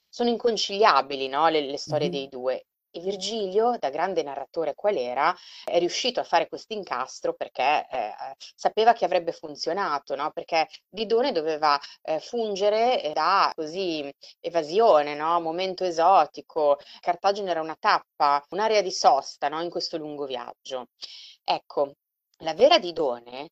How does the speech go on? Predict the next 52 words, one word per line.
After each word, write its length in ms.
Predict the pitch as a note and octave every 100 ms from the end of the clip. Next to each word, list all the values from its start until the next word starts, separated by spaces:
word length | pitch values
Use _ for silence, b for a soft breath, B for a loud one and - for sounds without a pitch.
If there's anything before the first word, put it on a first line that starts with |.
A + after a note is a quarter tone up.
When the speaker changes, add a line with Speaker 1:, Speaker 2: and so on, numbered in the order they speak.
| _ _
Speaker 1:
dopo 420 | F#3+ C4+ D#4 C#4+
tutte 320 | - A4 -
le 100 | F3+
traversie, 580 | - D3+ C#3+ - - B2+
dopo 240 | - - D3
tutte 280 | C#4+ - D4+
le 80 |
difficoltà 580 | F3+ D3 C#3+ - B2 D#3+ -
passate, 640 | C3+ - - C3 B2+ A#2+
quindi 520 | - D#3+ D#3 C3+ A#2+ G#2+
suo 200 | - -
fratello 540 | - C3 - D3 D3 C#3+
che 120 | C#3+
aveva, 220 | C3+ C3+
le 80 | B2
aveva 200 | C#3 C#3
ammazzato 460 | C#3 C3+ - D3 C#3+
il 80 |
marito, 420 | C#3 C#3 C#3 C#3+ C#3
cioè 140 | B2+
questa 200 | E3+ E3+
è 20 |
tutta 200 | - -
storia 320 | B2+ C#3+ C#3
vera, 440 | C3 B2+ A2+ A2+ B2+
eh, 60 | - B B B
Speaker 2:
Mhm. 80 | -
Speaker 1:
lei 240 | D#3 D3+
che 140 | D3+ G3
era 100 | F3
partita 760 | E3 D#3+ - A3+ A3 C#3 B2 -
a 80 | -
capo 320 | G#3 G#3 F3+
di 100 | E3+
una 120 | D#3
flotta, 400 | - G3+ G3+ -
cioè 200 | C#3+ D3 -
unica 400 | D4+ C#4 - D#3
donna, 680 | F3+ G3 B2+ A#2+ A#2+ C#3+ F3
eh, 80 | -
in 120 | F3
questa 260 | E3+ - -
età 140 | -
del 180 | F3 D3+
bronzo, 380 | - F3 C3+ C3
non 140 | C#3
si 120 | C3+ A3
hanno 160 | G#3+
altre 240 | D#3+ C#3 C#3+
testimonianze 720 | - - D#3 C#3+ D3 C#3 -
di 120 | C#3+
donne 420 | C#3+ G#3 A3+ A3+